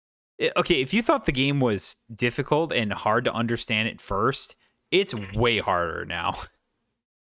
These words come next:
Speaker 1: Like, so not only do you have the characters and the traits now you have to worry about and stuff like that, like,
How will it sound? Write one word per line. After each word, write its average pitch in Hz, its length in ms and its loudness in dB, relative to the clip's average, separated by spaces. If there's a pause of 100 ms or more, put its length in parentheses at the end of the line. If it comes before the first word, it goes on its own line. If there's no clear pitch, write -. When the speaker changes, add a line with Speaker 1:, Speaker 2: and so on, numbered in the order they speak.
(640)
Speaker 1:
Like, 139 300 0 (680)
so - 140 -2
not 214 160 4
only 190 240 2
do 165 80 0
you 156 80 4
have 147 160 2
the 120 80 -6
characters 160 880 0
and 120 120 -2
the 104 60 -2
traits 120 460 -2
now 165 80 -2
you 180 140 0
have 185 120 0
to 196 80 0
worry 202 240 2
about 208 200 2
and 208 100 -2
stuff 202 180 0
like 196 160 0
that, 214 300 2
like, 117 260 0